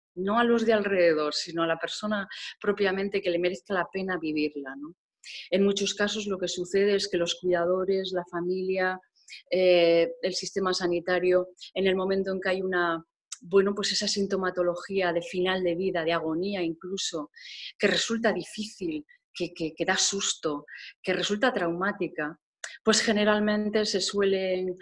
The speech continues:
tras-, se suelen dar traslados a hospitales de agudos, que allí lo que van a hacer es, pues, hacer como para sacarles de esa situación.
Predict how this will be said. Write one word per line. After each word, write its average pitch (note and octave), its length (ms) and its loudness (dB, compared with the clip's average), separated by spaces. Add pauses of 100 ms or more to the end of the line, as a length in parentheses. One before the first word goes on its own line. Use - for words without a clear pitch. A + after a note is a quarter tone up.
(220)
tras-, F#3+ 340 -2
se F#3+ 220 -4
suelen F#3+ 340 -2
dar F#3 180 -4
traslados F3+ 560 -4
a F3+ 40 -6
hospitales E3+ 500 -6
de E3+ 80 -2
agudos, F#3 560 -4 (420)
que A3 100 4
allí G3+ 200 6
lo G#3 140 4
que G#3 80 0
van G3 180 2
a F#3+ 40 4
hacer G3 300 -2
es, G3 420 -2 (320)
pues, E3+ 600 -4 (180)
hacer F3+ 440 -4 (520)
como G3 180 2
para F3 320 0
sacarles F#3 500 -2
de E3 80 -6
esa D#3+ 160 -4
situación. E3 760 -4